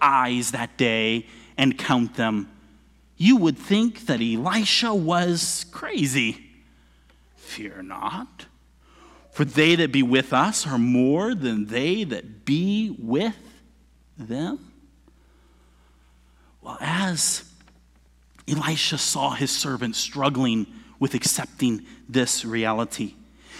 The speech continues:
Elisha prayed a prayer, a very special prayer, that God would open,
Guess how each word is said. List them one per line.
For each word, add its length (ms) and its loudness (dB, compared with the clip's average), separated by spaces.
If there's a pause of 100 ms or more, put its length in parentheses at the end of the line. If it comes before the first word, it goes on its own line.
(260)
Elisha 600 2
prayed 760 -2 (220)
a 40 -10
prayer, 560 -8 (880)
a 60 -12
very 220 -10
special 420 -6
prayer, 420 -14 (1300)
that 220 0
God 320 2
would 240 0
open, 540 -4